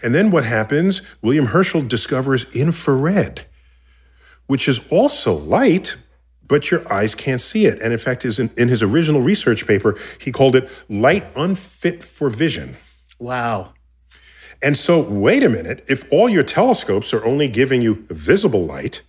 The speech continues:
Speaker 1: but, but why even call it visible light? It's just light, right? You don't have any other, you don't, there's no, no reason to qualify that it's visible light if you don't know any of the light that you can't see.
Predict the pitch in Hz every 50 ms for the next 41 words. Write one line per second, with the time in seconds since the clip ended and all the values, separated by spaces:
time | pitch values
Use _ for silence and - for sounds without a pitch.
0 | _ _ _ _ _ _ _ _ _ _ _ _ _ 151 151 - 147 - - 120
1 | 143 190 262 269 196 180 147 - - 180 269 233 131 - 104 101 92 95 92 90
2 | 87 80 78 98 104 - - 101 - - - 131 220 - - - - - 92 113
3 | 147 156 147 135 147 160 151 147 143 139 127 131 117 - - - - - - 113
4 | 117 139 - - 110 117 - - - - 131 98 147 165 156 123 107 107 127 143
5 | 143 123 117 156 180 147 143 110 - 113 - - - 113 113 147 185 - - -
6 | 110 95 82 78 82 85 87 87 - - _ _ _ _ _ _ _ _ _ _
7 | - 98 92 117 110 110 110 101 95 90 - - - 82 90 131 202 202 160 117
8 | 104 95 87 92 95 113 117 - 113 113 107 - - 107 131 156 151 139 127 123
9 | 123 123 123 120 120 113 107 98 104 104 101 107 110 - 110 - - 90 - -
10 | 196 233 269 - - - - - - 90